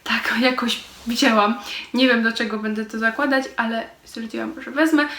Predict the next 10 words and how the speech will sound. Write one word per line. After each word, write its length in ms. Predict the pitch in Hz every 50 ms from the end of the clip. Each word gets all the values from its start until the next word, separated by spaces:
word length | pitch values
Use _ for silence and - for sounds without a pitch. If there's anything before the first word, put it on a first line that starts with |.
| - -
Jest 160 | 254 247 254
to 100 | 277 262
taki 260 | - 269 262 - 247
zestaw 340 | 240 240 240 - 247 240 233
dwóch 420 | 220 233 233 240 240 - - - - - - _ _ - - -
scrunchie, 840 | - - - - - 240 233 226 247 262 254 - - 277 269 262 -
ale 280 | 220 226 220 220 208 - - - - _ _ - - - - - - - - - _ _ _ _ _ _ _ _ - - - - - - - - - - - - - - _ -
to 100 | - 320
nie 220 | 320 320 302 262
są 320 | 269 - 247 226 202 202